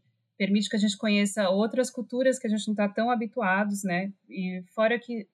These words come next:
é um livro, assim, bastante triste também, né? Então não tem como deixar de mencionar isso. E acho que isso também, assim, deixa a gente comovido, mas ach-, acho que a gente fica mais comovido por saber que, na verdade, essa é uma questão que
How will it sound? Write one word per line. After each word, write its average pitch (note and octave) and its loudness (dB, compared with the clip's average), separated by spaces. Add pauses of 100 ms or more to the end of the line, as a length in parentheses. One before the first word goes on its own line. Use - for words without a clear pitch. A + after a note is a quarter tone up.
(140)
é G3 0
um G3 2
livro, G#3+ 0
assim, G#3+ -4
bastante G3+ -2
triste A3+ -2
também, G3+ -2
né? E3+ -6 (800)
Então F#3+ -2
não F#3 -2
tem G3+ 2
como G#3 0
deixar G#3 0
de G3 0
mencionar G#3+ 2
isso. F#3+ -4 (600)
E G3 4
acho G#3 2
que A3+ -2 (340)
isso C4+ -2
também, A3+ 0
assim, G#3+ -2
deixa A3+ 0
a - 0
gente A#3 0
comovido, A3+ 0
mas A3 2
ach-, - -6 (120)
acho G3+ 2
que - -4
a G#3+ 0
gente G#3+ 0
fica A3+ -4
mais A3 2
comovido A3 0
por G#3+ -2
saber G#3 -2 (500)
que, - -4
na A#3+ 4
verdade, A3 4
essa G3+ 0
é - -2
uma A3+ 0
questão A3+ 0
que A#3+ -6